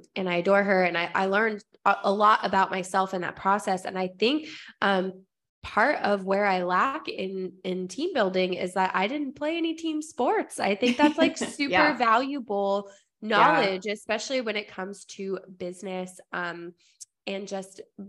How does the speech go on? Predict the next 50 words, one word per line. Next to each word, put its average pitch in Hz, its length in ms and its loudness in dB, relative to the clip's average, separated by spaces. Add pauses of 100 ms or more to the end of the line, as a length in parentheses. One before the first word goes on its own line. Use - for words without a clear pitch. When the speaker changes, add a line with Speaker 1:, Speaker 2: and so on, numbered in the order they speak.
(180)
Speaker 1:
how 233 260 0
you're 226 240 -2
relational 190 800 -2
with 175 180 -4
people, 269 380 2
how 202 140 2
you 185 260 -2
anticipate 180 1000 -4 (400)
each 196 180 -6
other's 180 320 0
needs. 226 440 0
And 175 280 -2
Speaker 2:
Yeah. 175 320 -2
Speaker 1:
I 247 120 8
would 349 180 4
call 277 320 6
myself, 285 680 2
like, 233 220 0
in 220 100 -4
the 196 120 -4
workforce, 262 920 0
like, 226 320 0
in 220 200 -8
the 202 80 -8
past, 220 480 2
and 202 80 -4
I, 202 80 -6 (120)
I 190 60 -10
guess 220 240 -14
I've 190 160 -4
been 190 80 -6
on 185 140 -4
my 175 160 -6
own 202 160 -6
for 196 100 -10
so 190 260 -10
long 190 320 -4
as 175 120 -10
an 180 80 -10
entrepreneur 185 560 -10
that, 175 280 -6 (380)
you 196 140 -10
know, 180 80 -4
I 175 80 -4
kind 190 160 -10
of 185 80 -12
forget. 233 260 -4
But 208 140 -4
when 226 160 -2
I, - 100 -4